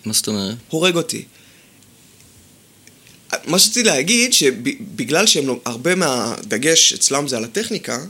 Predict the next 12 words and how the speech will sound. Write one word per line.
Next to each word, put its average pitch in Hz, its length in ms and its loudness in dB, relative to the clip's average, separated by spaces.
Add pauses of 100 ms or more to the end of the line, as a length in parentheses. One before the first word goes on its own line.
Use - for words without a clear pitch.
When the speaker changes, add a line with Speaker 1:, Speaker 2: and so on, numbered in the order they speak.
(720)
Speaker 2:
זה - 160 0
אומר 165 160 2
שגם 214 300 2
הטכניקה 254 440 0
מבחינתם 175 340 -2
זה 170 100 0
לא 180 80 2
מובן 180 320 0
מאליו, 131 400 0
זה 123 120 0
גם 208 240 0
קשה. 135 380 2